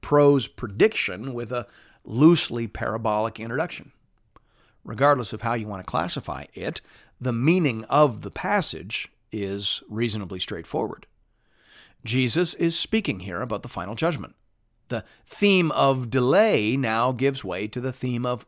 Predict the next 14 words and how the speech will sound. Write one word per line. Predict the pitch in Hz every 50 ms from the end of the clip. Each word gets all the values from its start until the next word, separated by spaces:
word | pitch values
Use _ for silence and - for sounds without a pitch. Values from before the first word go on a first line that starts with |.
| - 127
judgment | 107 135 160 180 196 160 - 117 90 90 - - -
and | - 107 117 123 -
consummation. | - - 92 87 92 - 120 127 151 190 175 - - 92 76 69 - _ _ _ _ _ _ _ _ _ _ _ _ _ _ _ _ _ _ _ _ -
The | -
correct | - - - 147 160 - - -
interpretation | - - 123 - 135 117 - 98 - - - 226 262 233 - - 156
of | 110 98 85
this | 92 92 -
passage | - - 87 80 82 - - 117 - -
hangs | 123 127 123 131 135 120
upon | 143 131 - - 92 101
the | 117 113
proper | - - 104 104 - - 123 - -
identification | 110 107 107 120 110 107 101 107 101 - 104 101 98 - 120 113